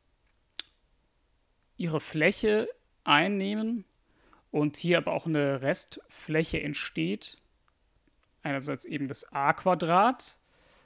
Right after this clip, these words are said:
und eben das B Quadrat. Und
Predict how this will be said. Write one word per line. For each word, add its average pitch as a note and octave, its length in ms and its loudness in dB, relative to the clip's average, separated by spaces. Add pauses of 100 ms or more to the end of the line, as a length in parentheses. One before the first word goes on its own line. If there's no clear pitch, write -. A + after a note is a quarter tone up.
(120)
und C3 200 -6
eben C#3 180 -4
das - 180 -6
B C#3 280 -2
Quadrat. E3+ 840 2 (2500)
Und E3+ 560 4